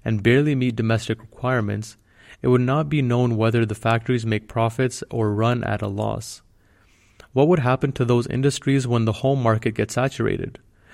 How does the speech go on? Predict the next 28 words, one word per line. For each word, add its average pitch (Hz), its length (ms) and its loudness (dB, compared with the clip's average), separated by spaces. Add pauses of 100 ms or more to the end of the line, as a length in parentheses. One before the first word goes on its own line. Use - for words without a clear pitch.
(180)
Would 113 140 -4
production 120 460 2
be 117 120 2
reduced 113 420 2
thereafter, 127 600 0 (380)
or 123 100 4
would 135 160 6
the 143 80 2
expansion 120 500 0
continue? 117 600 -4 (340)
If 160 220 4
a 175 40 4
limit 135 340 4
on 113 140 2
production 113 500 2
were 107 140 2
imposed, 107 560 0 (260)
industry 147 420 2
would 120 160 4
sooner 156 380 2
or 120 180 2
later 113 320 4
start 117 300 -2
to 120 80 0
feel 120 240 2
the 110 100 2
crippling 113 460 -2
effect. 113 500 -4